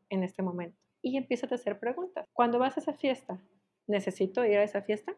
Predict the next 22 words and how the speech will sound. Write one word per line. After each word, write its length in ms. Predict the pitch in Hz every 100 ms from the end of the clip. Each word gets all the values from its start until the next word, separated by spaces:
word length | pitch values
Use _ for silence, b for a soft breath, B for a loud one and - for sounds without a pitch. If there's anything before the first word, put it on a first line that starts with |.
| _ 214
¿Necesito 720 | 214 208 202 220 226 226 - -
consumir 540 | 208 202 208 214 208
ese 200 | 208 220
alcohol? 400 | 208 - - - _ -
¿Necesito 960 | 208 196 196 196 - 214 208 - 208 202
comprar 400 | 190 190 208 196
esa 180 | - 190
blusa? 340 | 202 233 370 415 _ _ _ -
¿Lo 120 | 196
necesito? 500 | 196 196 - 277 427 - _ _ _ _ _
Sí, 360 | _ - 254 247
no, 260 | 196 - -
no 180 | - 214
lo 80 | 233
necesito. 420 | 214 208 180 185
¿Por 220 | - 214
qué 140 | 277 -
creo 260 | 330 320
que 100 | -
no 120 | 208 196
lo 100 | 202
necesito? 720 | 185 190 - 185 - 196